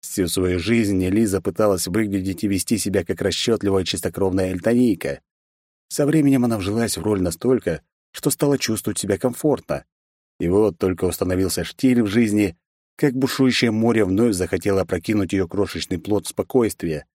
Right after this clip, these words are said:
Только она собралась с последними силами — и отказала в фиктивном браке мужчине, который перевернул с ног на голову ее уютную размеренную жизнь,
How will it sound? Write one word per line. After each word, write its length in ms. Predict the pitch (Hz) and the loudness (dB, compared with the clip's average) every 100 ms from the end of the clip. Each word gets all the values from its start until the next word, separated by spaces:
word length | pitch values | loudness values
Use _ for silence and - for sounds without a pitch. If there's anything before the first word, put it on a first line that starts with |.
| _ _ _ _ _ _ | _ _ _ _ _ _
Только 300 | 180 156 160 | 2 2 2
она 120 | 143 | 2
собралась 420 | 127 123 135 131 | 2 2 2 2
с 40 | - | 0
последними 440 | 101 120 110 90 | -4 -2 0 0
силами — 560 | 85 135 131 95 82 - _ _ - | 0 2 2 2 -2 -6 _ _ -2
и 60 | |
отказала 480 | 127 - 120 123 113 | -2 0 2 2 0
в 60 | - | -2
фиктивном 480 | 107 - 117 101 90 | -6 -2 0 0 0
браке 260 | 101 95 | 0 0
мужчине, 720 | 90 82 - 147 139 107 78 - | -2 -2 0 2 4 2 -2 -4
который 360 | 101 101 92 | -2 0 0
перевернул 500 | 82 101 101 98 104 | -2 -2 0 0 0
с 100 | 90 | 0
ног 240 | 104 104 - | 0 0 0
на 160 | 101 | 0
голову 320 | 90 87 92 87 | 0 -2 -2 -2
ее 360 | 92 95 104 | -2 2 2
уютную 540 | 101 85 101 104 - 85 | 2 2 0 -2 -2 -2
размеренную 520 | 85 101 101 85 87 | 0 0 0 0 0
жизнь, 440 | 104 131 95 78 | 0 0 0 -4